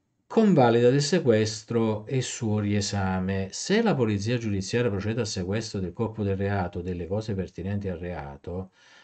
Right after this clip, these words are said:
redige un verbale nel quale vengono indicate le ragioni poste a fondamento dell'atto e una copia viene consegnata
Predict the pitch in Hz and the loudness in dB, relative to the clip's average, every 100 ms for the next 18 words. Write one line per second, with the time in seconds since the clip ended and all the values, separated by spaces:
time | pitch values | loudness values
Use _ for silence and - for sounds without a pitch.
0 | - 120 165 147 113 107 113 110 117 113 | -12 -4 -2 0 0 0 0 0 0 0
1 | 113 101 98 95 95 104 135 - 104 110 | -2 -2 0 0 0 0 -2 -2 -2 0
2 | 98 95 104 117 107 92 98 101 117 101 | 0 -2 -2 -4 -4 -2 -2 -2 -2 -2
3 | 95 98 104 - 92 - 113 107 90 90 | -2 -4 -6 -8 -8 -6 -4 -4 -4 -4
4 | 98 92 80 80 _ - - 110 117 117 | -4 -4 -6 -8 _ -10 -8 -6 -6 -2
5 | 131 98 101 101 95 104 131 123 95 92 | -2 -2 -2 -2 -2 -4 -4 -2 -2 -2
6 | - 90 | -4 -8